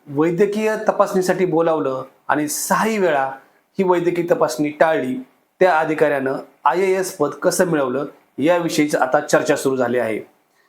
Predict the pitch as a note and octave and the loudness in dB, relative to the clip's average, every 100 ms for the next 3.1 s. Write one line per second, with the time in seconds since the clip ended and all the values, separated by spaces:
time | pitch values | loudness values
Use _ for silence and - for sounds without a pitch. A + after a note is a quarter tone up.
0 | _ _ _ G#3 B3 B3+ A#3+ A3+ A#3+ B3 | _ _ _ 0 2 0 -2 2 2 4
1 | B3 A#3 G#3+ F#3+ E3 D3+ D3+ - D3+ D#3+ | 2 2 2 0 2 0 0 0 2 2
2 | C#3 F#3 A3+ G3 F#3+ F3 D#3+ D#3 D3 C3 | 0 2 2 2 2 2 2 2 2 -2
3 | B2+ | -6